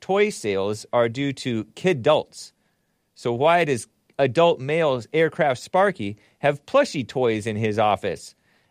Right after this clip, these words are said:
asks Based America First. Yeah, isn't that interesting? Kanye supports the art of Balenciaga, but not the degeneracy of Balenciaga. Right?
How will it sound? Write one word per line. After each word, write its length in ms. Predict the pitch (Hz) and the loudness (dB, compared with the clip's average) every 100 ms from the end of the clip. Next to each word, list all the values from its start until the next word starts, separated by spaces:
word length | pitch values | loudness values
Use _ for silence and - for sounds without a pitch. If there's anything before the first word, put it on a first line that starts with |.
| _ | _
asks 380 | 98 98 - - 95 | 0 0 -2 -16 -6
Based 340 | 95 95 - 95 | -2 -2 -6 -6
America 340 | 92 92 95 | -4 -4 -4
First. 440 | 107 92 80 - _ _ _ _ - | -2 -2 -4 -12 _ _ _ _ 0
Yeah, 220 | 147 143 | 4 4
isn't 160 | 160 160 | 4 2
that 160 | 156 | 2
interesting? 500 | 165 143 113 107 85 - _ _ | 2 -4 -4 -6 -8 -14 _ _
Kanye 580 | 156 165 151 139 135 131 _ _ _ _ _ | -4 -2 0 -2 -2 -6 _ _ _ _ _
supports 480 | 156 135 165 143 - | -16 -10 -2 -2 -2
the 400 | 123 127 110 98 - _ _ _ 160 | -2 0 0 -2 -8 _ _ _ 2
art 340 | 143 151 - | 4 4 0
of 140 | 127 104 | -4 -2
Balenciaga, 720 | 131 123 117 123 143 139 117 | -4 -4 -6 -4 -2 0 -2
but 140 | 120 120 | -2 -2
not 220 | 127 123 | -4 -4
the 120 | 117 | -6
degeneracy 760 | 110 123 165 190 135 104 107 98 | -4 -4 -2 0 -2 -4 -6 -8
of 100 | 90 | -4
Balenciaga. 840 | 104 92 - 95 87 82 71 - _ _ _ _ _ _ _ | -4 -6 -8 -4 -4 -4 -8 -14 _ _ _ _ _ _ _
Right? 480 | 107 170 269 - | 2 2 2 -4